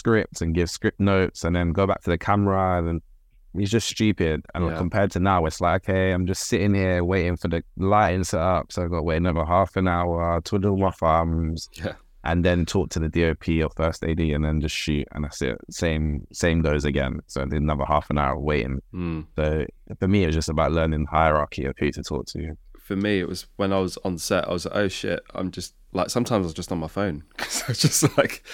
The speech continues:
Speaker 2: <laughs> you're just waiting around for shit to
Speaker 1: I was
Speaker 2: happen.
Speaker 1: so, listen,
Speaker 2: <laughs>
Speaker 1: my grad film, I was so bored. And I, I remember going out to my actors, and 'cause actors are so used to just, you know, doing a take or two takes and going back to the green room. And I'd be in the green room with them and they'd be like,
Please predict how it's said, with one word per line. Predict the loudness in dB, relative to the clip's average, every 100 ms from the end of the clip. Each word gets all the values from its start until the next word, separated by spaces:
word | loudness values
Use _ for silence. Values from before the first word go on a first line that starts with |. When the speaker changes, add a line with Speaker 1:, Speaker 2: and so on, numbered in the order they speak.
| -16
Speaker 2:
<laughs> | -4
you're | 0 2
just | 4
waiting | 4 6 4
around | 4 6 4 4 -2
for | -4
shit | -2 2
to | 4
Speaker 1:
I |
was | 4 4
Speaker 2:
happen. | 2 2
Speaker 1:
so, | 4 4 2 0 0
listen, | 0 2 2 2 -2 -6 -10
Speaker 2:
<laughs> | -10 -4
Speaker 1:
my | 2 4
grad | 4 4 2
film, | 0 0 0
I |
was | -4 -4
so | -2 2 2
bored. | 2 0 0 0
And | 0
I, | 2 2 0 -4 -20 -4
I | 0
remember | 4 4 4
going | 2
out | 2
to | 0
my | 0 0
actors, | 0 -2 -2 0
and | -2
'cause | 0 -2 -2 -10 -4
actors | -4 -2 -2
are | -2 2
so | 2
used | 4 0 -2
to | -4
just, | -4 -4 -6 -10 -2
you |
know, | 0 0
doing | 2 2 2
a | -2
take | -2 0 2 0 -4
or |
two | -4 0 0
takes | 2 0 0
and | 0
going | 2 2
back | -2
to | -2
the | 0
green | 2 2
room. | 2 0 -2 -6 -12 -20 _
And | -2 2
I'd | 2 2
be | 2
in | 4
the | 2
green | 4 4
room | 4 0
with | 0
them | 0 2
and | 2
they'd | 2
be | 2
like, | 2 0